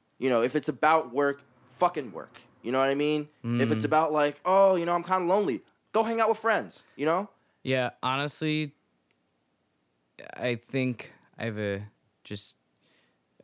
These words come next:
Speaker 2: I think I have a good way to wrap up what you're saying. Just, just keep moving forward.
Speaker 1: Like, do
Speaker 2: Like
Speaker 1: do what you, whatever it is that you like to do.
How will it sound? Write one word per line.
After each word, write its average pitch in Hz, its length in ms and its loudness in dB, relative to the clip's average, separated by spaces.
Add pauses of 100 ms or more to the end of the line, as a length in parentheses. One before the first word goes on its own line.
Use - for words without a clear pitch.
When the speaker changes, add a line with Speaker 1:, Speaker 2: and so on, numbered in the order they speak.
Speaker 2:
I 73 340 -6
think 127 180 -4
I 123 40 0
have 113 120 -4
a 104 40 -10
good 107 280 -8
way 110 180 -2
to 101 120 -4
wrap 104 320 -4
up 98 160 -8
what 104 120 -4
you're 98 120 -8
saying. 98 540 -6 (560)
Just, 127 360 -4 (1500)
just - 240 -8
keep 185 220 -2
moving 107 300 -2
forward. 85 480 -14 (680)
Speaker 1:
Like, 131 300 -4
do 262 340 4 (600)
Speaker 2:
Like 131 280 -6
Speaker 1:
do 247 180 8
what 269 300 6
you, 220 100 -2
whatever 226 420 4
it 233 100 2
is 220 160 2
that 139 160 4
you 156 140 -2
like 139 280 4
to 143 100 -10
do. 117 380 2